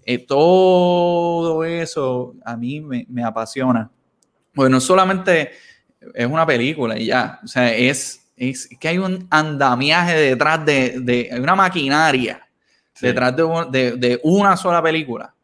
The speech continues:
Speaker 2: Ujú.
Speaker 1: O sea, por ejemplo, va-, hablamos de Star Wars. A mí me, me, me encanta Star Wars. Star Wars en su momento, o sea, para lograr hacer Star Wars en
Speaker 2: Sí, ¿no?
Speaker 1: aquel tiempo,
Speaker 2: Eso
Speaker 1: o sea,
Speaker 2: fue otro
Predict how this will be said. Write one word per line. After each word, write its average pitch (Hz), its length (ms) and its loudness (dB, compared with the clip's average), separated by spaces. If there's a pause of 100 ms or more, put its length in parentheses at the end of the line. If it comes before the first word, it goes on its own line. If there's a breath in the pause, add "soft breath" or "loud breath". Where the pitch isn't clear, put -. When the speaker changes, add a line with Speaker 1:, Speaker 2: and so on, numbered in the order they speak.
(220)
Speaker 2:
Ujú. 131 180 -2
Speaker 1:
O 147 40 -2
sea, 151 140 2
por 143 140 4
ejemplo, 143 640 2
va-, 117 380 -2
hablamos 135 320 0
de 196 60 -2
Star 156 240 -2
Wars. 110 200 -6
A - 60 -14
mí 123 160 -4
me, 165 120 -4
me, 123 340 -4
me 123 120 -6
encanta 135 320 -2
Star 107 240 -8
Wars. - 320 -20 (640)
Star 120 300 0
Wars 185 180 2
en 220 100 -2
su 214 120 -4
momento, 202 580 0
o - 280 -14
sea, 117 320 -10
para 120 240 0
lograr 123 380 4
hacer 226 220 0
Star 214 320 0
Wars 123 440 -4 (440)
en 120 180 0
Speaker 2:
Sí, 113 60 2
¿no? 123 80 0
Speaker 1:
aquel 180 180 0
tiempo, 165 640 -2 (720)
Speaker 2:
Eso 98 220 -18
Speaker 1:
o 98 40 -18
sea, 120 340 -4
Speaker 2:
fue - 100 -10
otro - 40 -12